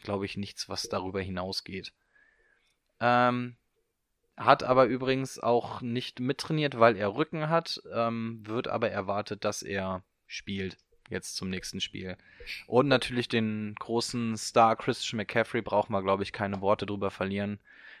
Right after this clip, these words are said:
No-Brainer, absolute Nummer eins, der natürlich auch nochmal viel an Targets wegnimmt, ähm, die den Receivern dann vielleicht fehlen.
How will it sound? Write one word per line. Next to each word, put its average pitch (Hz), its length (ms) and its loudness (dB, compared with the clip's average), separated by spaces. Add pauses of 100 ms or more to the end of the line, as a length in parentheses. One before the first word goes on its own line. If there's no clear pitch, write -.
(100)
No-Brainer, 101 680 2 (180)
absolute 104 480 -2
Nummer 98 200 0
eins, 104 340 -4
der 101 120 0
natürlich 104 340 0
auch 107 80 2
nochmal 110 240 4
viel 135 220 -4
an 117 120 2
Targets 117 400 6
wegnimmt, 117 640 0
ähm, 101 480 0 (360)
die 107 60 -2
den 104 140 2
Receivern 107 440 0
dann 104 120 0
vielleicht 101 300 -2
fehlen. 98 420 -4